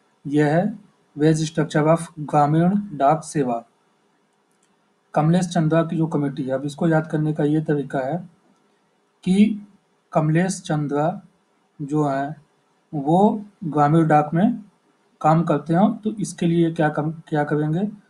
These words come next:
कि जो अपना मजदूरी है या जो इनका वेतन, इससे related जो इनका होगा, ये claim करेंगे, बढ़ाएंगे। तो कमलेश चंद्रा ग्रामीण डाक सेवा। Second है दोस्तों दीपक मोहंती,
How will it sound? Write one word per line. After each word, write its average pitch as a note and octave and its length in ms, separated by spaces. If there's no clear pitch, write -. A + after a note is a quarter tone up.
कि D3+ 80
जो E3 140
अपना E3+ 460
मजदूरी D#3 460
है E3 180
या E3 100
जो D#3+ 120
इनका D#3 200
वेतन, C#3+ 340
इससे D#3+ 300
related D3 520
जो D3 180
इनका C#3+ 180
होगा, C#3 260
ये D#3 260
claim D3 240
करेंगे, D3 320
बढ़ाएंगे। B2+ 480
तो D3+ 60
कमलेश D3+ 520
चंद्रा D3 480
ग्रामीण C#3 360
डाक D#3 340
सेवा। B2 460
Second E3+ 420
है E3 120
दोस्तों E3 400
दीपक D3+ 560
मोहंती, C3+ 560